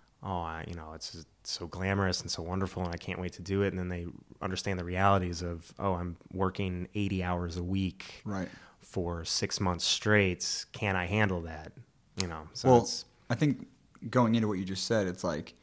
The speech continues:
Speaker 2: I feel like it is a very hard transition, and it was hard for me. I say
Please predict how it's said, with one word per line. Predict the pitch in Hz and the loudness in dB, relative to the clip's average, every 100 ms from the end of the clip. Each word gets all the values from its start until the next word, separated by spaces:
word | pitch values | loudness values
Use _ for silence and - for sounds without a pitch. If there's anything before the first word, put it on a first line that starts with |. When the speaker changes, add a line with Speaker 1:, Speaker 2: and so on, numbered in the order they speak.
| _ _ - | _ _ -6
Speaker 2:
I | 113 | -2
feel | - 127 | 4 4
like | 107 | 4
it | 104 | 0
is | 98 | -2
a | |
very | 90 92 98 | 0 2 2
hard | 104 | 0
transition, | 95 107 104 107 135 135 139 - | 0 -2 0 0 0 -2 -4 2
and | 113 | 4
it | 107 | 4
was | 104 - - - - | 0 -6 -12 -6 4
hard | 110 110 | 4 6
for | 107 | 2
me. | 107 127 - - - - - - - | 2 2 -2 -18 -20 -20 -20 -12 -4
I | 110 | 0
say | - 120 110 107 | 6 6 6 2